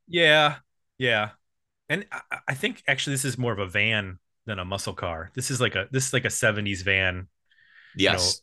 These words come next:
Speaker 1: You know, you open the door and smoke billows out type of thing.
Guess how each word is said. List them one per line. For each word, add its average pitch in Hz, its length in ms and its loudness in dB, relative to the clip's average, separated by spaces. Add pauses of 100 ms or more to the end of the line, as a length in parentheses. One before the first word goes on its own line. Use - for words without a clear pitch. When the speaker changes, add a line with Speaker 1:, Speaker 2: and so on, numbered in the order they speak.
Speaker 1:
You 123 140 0
know, 127 60 8
you 127 40 6
open 127 140 -2
the 113 80 2
door 110 280 2
and 98 140 0
smoke - 440 -2
billows 107 360 0
out 98 300 2 (160)
type 101 200 -2
of 95 100 -4
thing. 98 340 0